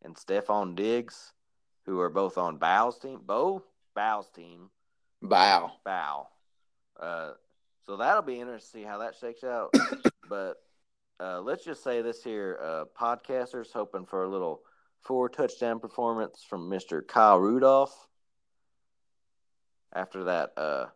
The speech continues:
Speaker 1: despicable nature of Chris Raisinbird breads.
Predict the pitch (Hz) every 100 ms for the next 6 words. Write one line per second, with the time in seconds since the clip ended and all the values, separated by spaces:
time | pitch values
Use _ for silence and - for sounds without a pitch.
0 | _ - 107 - - 120 120 123 113 110
1 | 113 113 117 98 90 - _ - 131 127
2 | 110 113 120 127 131 135 131 110 - 139
3 | 143 139 -